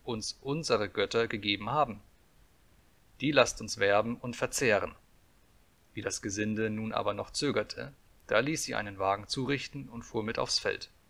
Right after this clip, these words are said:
Und, wie sie nach der Art der Pommern ein stark Weib war, nahm sie eine Sense und begann selbst zu mähen und sagte: „Lasst sehen, was mir der Christengott darum wird tun können.“ Sie schalt auch die anderen,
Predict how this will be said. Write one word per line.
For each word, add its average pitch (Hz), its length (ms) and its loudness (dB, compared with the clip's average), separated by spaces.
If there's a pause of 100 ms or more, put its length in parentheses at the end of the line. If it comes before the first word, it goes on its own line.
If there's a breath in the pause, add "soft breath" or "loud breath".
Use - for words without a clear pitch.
(340)
Und, - 380 -2 (100)
wie 104 140 -6
sie 104 100 -8
nach 98 220 -4
der 104 160 2
Art 95 180 4
der 92 80 0
Pommern 117 380 2
ein 104 180 -2
stark - 380 4
Weib 127 280 4
war, 98 300 4 (380)
nahm 95 240 -4
sie 104 100 -4
eine 95 180 -8
Sense 113 540 0
und 156 340 -2
begann 95 300 -4
selbst 98 380 -2
zu 120 100 -4
mähen 107 340 -2 (120)
und 104 120 -10
sagte: 117 520 2 (560)
„Lasst - 280 4
sehen, 120 500 6
was 101 240 -2
mir 120 260 2
der 110 140 2
Christengott - 800 0
darum 120 300 4
wird 120 120 -4
tun 147 220 -4
können.“ - 340 -8 (760)
Sie - 140 -8
schalt 143 260 6
auch 139 120 2
die 110 160 -2
anderen, 113 600 2